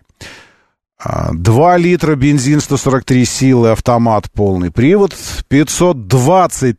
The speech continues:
тысяч километров, шестьсот восемьдесят тысяч.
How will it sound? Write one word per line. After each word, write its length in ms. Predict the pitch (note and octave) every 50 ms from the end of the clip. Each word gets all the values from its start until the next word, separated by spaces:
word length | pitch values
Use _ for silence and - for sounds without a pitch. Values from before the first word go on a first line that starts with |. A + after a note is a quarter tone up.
| _ _
тысяч 560 | - D3 C#3+ B2+ A#2 - E2+ E2+ - - -
километров, 1040 | - F#2 F#2+ F#2 F#2 E2+ E2 F2 E2+ F2 E2+ E2 - - D3+ G3 G#3 G3 - -
шестьсот 440 | - - A#2 A2 - - D#3+ F#3+ -
восемьдесят 640 | - A2 B2 C3+ - B2 A#2+ A2+ A2 - - F#2+ -
тысяч. 480 | _ - - - - - - - -